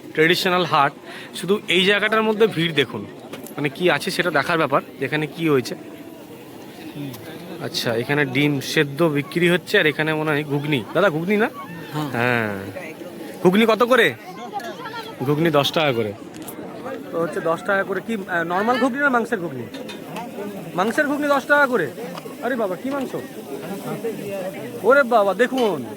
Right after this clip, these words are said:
Speaker 1: কি অবস্থা। এখানে খাসির মাংস দিয়ে ঘুগনি বিক্রি করছে দশ টাকায়,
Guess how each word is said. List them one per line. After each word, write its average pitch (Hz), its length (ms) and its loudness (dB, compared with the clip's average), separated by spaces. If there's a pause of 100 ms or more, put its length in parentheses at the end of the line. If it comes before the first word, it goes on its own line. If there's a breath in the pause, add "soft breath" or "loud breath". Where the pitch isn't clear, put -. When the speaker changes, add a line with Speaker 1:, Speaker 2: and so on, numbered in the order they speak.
(100)
Speaker 1:
কি 262 100 0
অবস্থা। 240 360 4
এখানে 240 280 0 (120)
খাসির 262 320 -2
মাংস 262 300 0
দিয়ে 269 200 -2
ঘুগনি 220 320 0
বিক্রি 254 280 -2
করছে 269 180 -4
দশ 214 260 6
টাকায়, 123 260 2